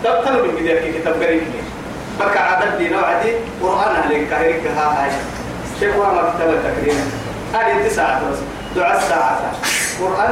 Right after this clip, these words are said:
إنه والله ما تكريم استوى. هاي هي الاستوى. نكير. نبي استوى لنا.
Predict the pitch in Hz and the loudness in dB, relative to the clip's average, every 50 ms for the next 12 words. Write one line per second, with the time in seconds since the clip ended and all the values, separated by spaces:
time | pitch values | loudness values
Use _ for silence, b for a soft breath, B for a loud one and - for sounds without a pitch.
0 | 226 220 208 208 190 185 - - - - - - - - - - - - 170 165 | 2 2 2 2 2 2 2 2 2 2 2 0 0 0 -2 -2 0 0 0 0
1 | 170 175 180 165 160 143 - - - - - - - - - - - - - - | 0 0 0 2 2 2 0 0 -2 -4 -4 -4 -4 -6 -6 -8 -8 -6 -6 -6
2 | - - - 120 - - - 147 139 131 131 131 127 120 - - 101 - - - | -6 -6 -4 -6 -4 -2 -2 0 2 2 2 2 2 2 0 0 -2 -2 -4 -6
3 | - - - - - - - - - - - 170 170 170 165 185 175 160 160 - | -6 -8 -8 -8 -6 -4 -4 -4 -2 -2 0 0 2 2 4 4 4 2 2 0
4 | - - 139 131 - 175 123 - - - - - - - - - - - - - | 0 0 0 2 2 2 2 0 0 -2 -2 -2 -4 -4 -6 -6 -6 -6 -4 -2
5 | 160 156 160 160 160 160 151 - - - 156 - - - - - - - - - | 0 0 2 2 2 2 2 2 2 0 -2 -2 -4 -6 -6 -6 -6 -6 -4 -2
6 | - 151 170 180 170 - - 147 139 135 127 127 127 127 123 123 123 120 120 | 0 0 2 2 2 2 2 2 2 2 2 2 2 0 0 0 0 -2 -4